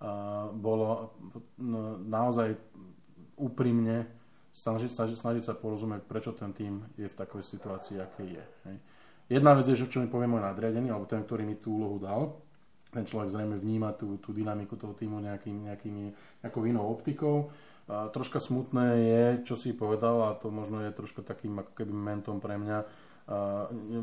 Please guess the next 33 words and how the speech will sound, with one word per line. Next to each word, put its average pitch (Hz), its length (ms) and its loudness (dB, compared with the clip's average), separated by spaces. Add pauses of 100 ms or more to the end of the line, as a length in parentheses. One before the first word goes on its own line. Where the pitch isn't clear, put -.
(400)
t-, 123 180 -4 (300)
bol 117 240 6
na, 110 160 4
na 110 160 0
špici, 120 320 -2
teraz 113 240 2
je 107 80 0
na 107 100 -2
konci 113 300 -4
a - 20 -2
nikto 110 300 2
nevie 98 240 0
prečo. 95 400 -6
Zrazu 95 400 -6
ako 87 160 -14
sa 98 160 -10
niečo 98 240 -8
stalo 98 340 -6
a 92 80 -8
teraz 95 220 -10
sme 95 80 -8
všetci - 240 -12
prekvapení. 123 720 -2 (520)
A 101 640 -4
tá, 113 160 -2
tá, 113 320 2
tá 113 160 0
zmena 110 240 0
nenastala 107 480 -2
pravdepodobne 98 560 -6
z 95 80 -8
jedného 98 240 -6
dňa 98 100 -4